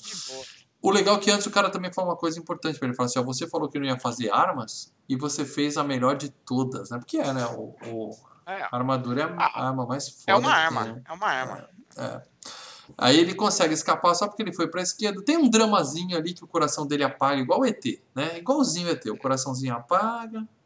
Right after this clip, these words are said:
Speaker 2: aí acende de novo, igual no E T também. O coração volta e tá tudo bem, ele tá vivo. E aí,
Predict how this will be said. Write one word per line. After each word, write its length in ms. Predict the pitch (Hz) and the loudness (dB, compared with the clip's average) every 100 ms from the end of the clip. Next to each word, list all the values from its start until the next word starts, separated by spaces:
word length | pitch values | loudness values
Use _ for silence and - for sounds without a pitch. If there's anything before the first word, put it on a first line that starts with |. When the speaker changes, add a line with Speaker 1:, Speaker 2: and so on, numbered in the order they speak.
| _ _ _ _ _ | _ _ _ _ _
Speaker 2:
aí 160 | 135 151 | 0 0
acende 380 | 147 160 143 143 | 2 -2 -2 -2
de 80 | |
novo, 180 | 135 117 | -2 -2
igual 220 | 120 131 | 2 4
no 60 | 196 | 4
E 60 | 196 | 0
T 160 | 156 | -2
também. 280 | 143 139 107 | -2 -4 -6
O 60 | - | -10
coração 500 | 113 113 - 117 113 | -10 -8 -8 -10 -10
volta 420 | 113 123 147 156 143 | -4 0 0 -2 -6
e 120 | 131 | -4
tá 140 | 120 113 | -6 -8
tudo 220 | 131 123 | -10 -8
bem, 300 | 120 151 175 | -6 -6 -8
ele 120 | 127 | -10
tá 160 | 101 107 | -10 -8
vivo. 280 | 131 170 - _ _ _ - - - - - _ _ _ - | -6 -6 -10 _ _ _ -20 -20 -20 -20 -20 _ _ _ -4
E 200 | 170 175 | 2 6
aí, 580 | 170 180 202 220 - | 6 4 0 -2 -6